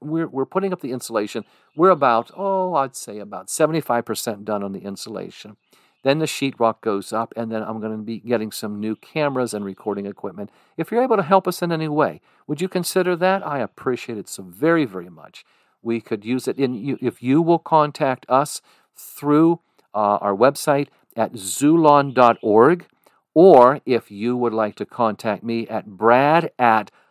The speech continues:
the heaven tour, T O U R dot org, and then let me know if you're able to help us out.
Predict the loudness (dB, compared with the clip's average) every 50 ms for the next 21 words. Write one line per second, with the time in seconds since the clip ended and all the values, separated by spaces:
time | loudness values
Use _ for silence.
0 | _ _ -20 -4 2 4 4 4 4 4 2 2 2 2 -2 -4 -6 -10 -4 0
1 | 2 4 6 6 4 2 0 -4 -6 -6 -4 -2 -2 -2 -2 -4 -4 -6 -6 -6
2 | -6 -8 -4 0 2 2 2 2 0 -2 0 2 2 2 0 -4 -10 _ _ _
3 | _ _ _ _ _ _ _ -2 -2 0 2 2 0 0 0 0 0 0 0 -2
4 | -6 -6 -2 0 2 2 2 0 -2 -6 -10 -8 -6 -2 -2 0 0 -2 -2 -4
5 | -2 -2 -2 -2 -4 -6 -8 -4 0 2 2 2